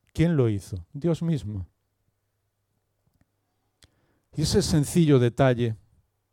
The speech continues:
lo transformó todo. Quizás Sansón sí se dio cuenta, pero él ya había renunciado a sí mismo. Él ya había dicho, "No,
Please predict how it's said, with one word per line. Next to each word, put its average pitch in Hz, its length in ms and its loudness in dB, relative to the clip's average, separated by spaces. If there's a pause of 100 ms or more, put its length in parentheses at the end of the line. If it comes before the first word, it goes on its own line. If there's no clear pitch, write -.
(400)
lo 123 160 0
transformó 117 580 -2
todo. 90 360 -8 (1900)
Quizás 196 280 0
Sansón 180 440 2
sí 208 220 0
se 147 180 2
dio 135 160 4
cuenta, 123 400 2
pero 131 240 4
él 190 120 4
ya 190 140 2
había 180 480 0 (680)
renunciado 160 760 2
a 156 40 4
sí - 180 -4
mismo. 120 480 -6 (1200)
Él 160 120 -2
ya 175 120 4
había 165 200 4
dicho, 151 320 0
"No, 123 260 -4